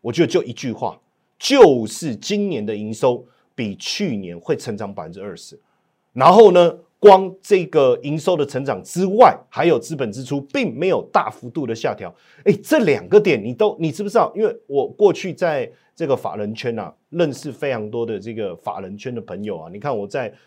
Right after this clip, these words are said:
自营部，在这个投信啊，也在外资圈啊。那实际上我们在看这个讯息的时候，大家可能会从，啊，你的毛利率啊，各方面去看，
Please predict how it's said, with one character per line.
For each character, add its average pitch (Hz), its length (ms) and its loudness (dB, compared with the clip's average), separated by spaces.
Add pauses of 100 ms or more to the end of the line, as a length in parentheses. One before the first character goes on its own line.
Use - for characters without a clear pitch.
自 143 160 -8
营 117 160 -6
部， 127 160 -8
在 120 360 -4
这 127 160 -8
个 107 360 -6
投 110 240 -4
信 135 260 -6
啊， 92 140 -8
也 98 100 -12
在 151 140 -4
外 139 220 0
资 113 160 -12
圈 107 260 -8
啊。 85 80 -18 (440)
那 233 100 -4
实 226 180 -6
际 226 100 -2
上 220 220 0
我 117 100 -4
们 135 160 -4
在 226 140 2
看 220 320 -8
这 185 100 -6
个 160 120 -4
讯 160 240 -6
息 117 160 -14
的 110 100 -6
时 104 80 -4
候， 117 160 -2 (320)
大 247 220 6
家 - 40 -2
可 165 80 -2
能 156 120 -2
会 214 100 4
从， 196 220 0
啊， 208 180 2
你 202 140 0
的 202 80 2
毛 196 180 0
利 226 100 0
率 233 140 0
啊， 208 100 6
各 208 200 2
方 196 180 -2
面 190 100 -4
去 165 140 -10
看， 139 260 -2